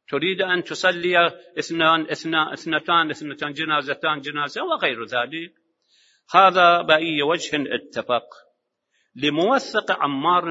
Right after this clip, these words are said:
الصاباطي عن أبي عبد الله عليه الصلاة والسلام: "يضع ميتاً، ويضع ميتاً واحداً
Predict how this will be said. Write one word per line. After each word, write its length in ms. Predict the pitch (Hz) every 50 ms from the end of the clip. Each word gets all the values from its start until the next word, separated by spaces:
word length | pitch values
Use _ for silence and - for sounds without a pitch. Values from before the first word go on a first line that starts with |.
| 160 156
الصاباطي 800 | 147 - - - - 123 117 110 113 113 104 104 - 135 117 92 - - _ _ _ _ _ _ _ _ _ _ _ _ _ - - - _ _
عن 200 | 120 131 139 139
أبي 320 | 139 214 233 214 233 233 220
عبد 300 | 190 175 180 160 143 160
الله 480 | 156 147 147 160 190 202 196 175 165
عليه 380 | - 160 151 170 180 185 165 165
الصلاة 460 | 170 - - 151 143 151 165 170 170 - 147
والسلام: 640 | 139 131 131 - - 139 123 127 131 117 98 98 - _ _ _ _ _ _ _ _ _ _ _ _ _ _ _ _ -
"يضع 500 | 131 160 208 240 220 226 202 175 175 175
ميتاً، 960 | 175 196 226 233 202 190 180 196 220 214 - 196 180 175 170 170 160 147 - - - - _ _ _ _ _ _ _ _ _ _ _ _ _ _ _ 131 131 135 135 135 135 - - 135 139 143 165 220 220 208 180 156 156 180 202 196 170 - 147 147 147
ويضع 580 | 151 151 151 185 226 220 220 214 170 156 165 165
ميتاً 580 | 165 202 226 208 190 180 180 170 - - 165 160 156
واحداً 760 | 143 147 190 208 196 - 185 170 151 165 160 151 151 151 147